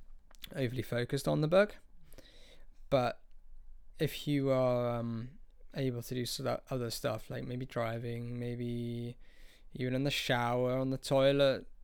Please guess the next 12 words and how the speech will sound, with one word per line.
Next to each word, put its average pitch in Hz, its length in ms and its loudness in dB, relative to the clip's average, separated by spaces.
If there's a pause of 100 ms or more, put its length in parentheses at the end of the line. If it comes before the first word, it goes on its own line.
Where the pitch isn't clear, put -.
cooking, 143 1200 4 (1000)
playing 147 400 6
stupid 147 420 0
games 143 400 6
like 139 180 4
I 135 160 6
do 135 600 6 (100)
on 135 140 -2
your 127 80 0
phone 131 420 4
or 131 60 2
whatever, 131 640 0